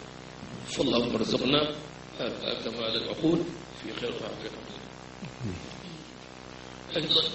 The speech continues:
مر علينا في الدرس الماضي فيما يتعلق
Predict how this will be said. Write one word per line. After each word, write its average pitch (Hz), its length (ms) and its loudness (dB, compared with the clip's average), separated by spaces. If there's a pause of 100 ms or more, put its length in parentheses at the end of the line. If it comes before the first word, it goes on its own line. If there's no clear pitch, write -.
مر 139 200 -2
علينا 160 380 4
في - 260 -6
الدرس 143 260 -6
الماضي 143 460 2 (1300)
فيما 110 380 8
يتعلق 120 540 2